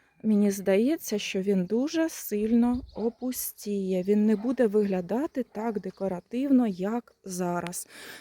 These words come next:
До речі, дивіться, яку помаранчеву пляму створила мені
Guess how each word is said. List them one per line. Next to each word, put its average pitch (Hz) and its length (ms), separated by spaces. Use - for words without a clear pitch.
До 190 120
речі, 190 280
дивіться, 202 480
яку 202 260
помаранчеву 196 760
пляму 208 580
створила 220 680
мені 185 420